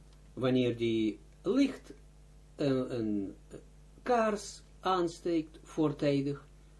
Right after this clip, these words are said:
dan wordt die vervloekt door die, die zielen die in de, in de he-, in de Gehenom, in de, in de hel zitten. Duidelijk, dat is ook vervloeking, maar niet jijzelf, niet de mens zelf, maar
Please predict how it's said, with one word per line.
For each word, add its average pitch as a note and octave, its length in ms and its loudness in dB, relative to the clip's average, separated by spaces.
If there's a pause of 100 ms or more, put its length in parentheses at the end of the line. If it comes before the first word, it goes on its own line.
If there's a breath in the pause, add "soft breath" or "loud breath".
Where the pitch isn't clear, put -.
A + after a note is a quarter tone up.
(120)
dan G3+ 360 0
wordt G3 280 4
die G#3 120 0
vervloekt F3 800 -4
door F#3+ 300 6
die, G3 320 -6 (320)
die C#3 340 2
zielen G3+ 500 -2
die F3+ 160 -2
in F#3+ 140 -4
de, G3 220 -2
in G3 200 0
de F3+ 100 0
he-, D#3+ 120 -4
in F#3 340 -2
de F3+ 120 -4
Gehenom, F#3 580 -4
in E3+ 220 -4
de, D#3 260 0 (720 soft breath)
in D#3 260 6
de D3 400 4 (680)
hel E3+ 480 8
zitten. C#3+ 580 -2
Duidelijk, G#3+ 480 2
dat F3 80 -4
is B3+ 80 -4
ook C4+ 160 2
vervloeking, A#3 640 -4 (140)
maar F3+ 200 -4 (220)
niet B3+ 300 -2
jijzelf, - 840 -6
niet - 180 -4
de - 100 -2
mens G#2+ 380 -4
zelf, C#3+ 320 -8
maar B2 380 -4